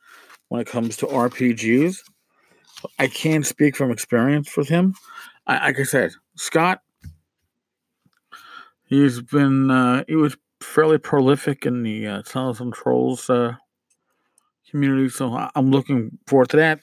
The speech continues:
This looks really interesting. Now, I am gonna make a comment. This is, again, <laughs> as usual, talking out of my ass.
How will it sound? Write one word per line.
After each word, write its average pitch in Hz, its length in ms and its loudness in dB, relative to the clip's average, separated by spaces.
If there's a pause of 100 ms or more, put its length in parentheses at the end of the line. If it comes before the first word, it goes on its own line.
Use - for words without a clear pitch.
This 151 360 2
looks - 280 -4 (420)
really 165 480 4
interesting. 131 400 -6
Now, 131 260 -2 (840)
I 170 120 -2
am 202 240 4
gonna 185 320 4 (120)
make 156 280 0
a - 20 -18
comment. 165 500 -4
This 135 220 -10
is, 123 160 -14
again, 127 540 -4 (180)
<laughs> 147 180 -12
as 143 200 -2
usual, 127 340 -4
talking 208 420 -2
out 139 120 -2
of 117 60 -4
my 113 120 -4
ass. 110 420 -6